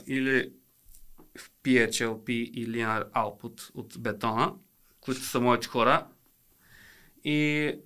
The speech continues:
някакси двамата съвсем случайно ги се запознах с тях. А,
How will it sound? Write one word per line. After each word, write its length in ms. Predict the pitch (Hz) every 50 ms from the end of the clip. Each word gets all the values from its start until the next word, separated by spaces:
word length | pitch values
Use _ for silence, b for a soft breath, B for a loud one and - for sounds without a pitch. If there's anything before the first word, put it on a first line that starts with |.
| _ _ -
някакси 640 | 151 170 170 165 165 - - 208 196 185 180 170 156
двамата 280 | 165 170 175 175 175 175
съвсем 240 | 175 - - 165 156
случайно 360 | - - - 151 131 131 127
ги 240 | 127 123 120 110 110
се 140 | 110 - 127
запознах 520 | 117 113 - - 113 110 113 110 107 104 -
с 140 | - -
тях. 420 | - - 139 143 151 156 - - -
А, 520 | 160 147 147 143 139 135 135 135 127 -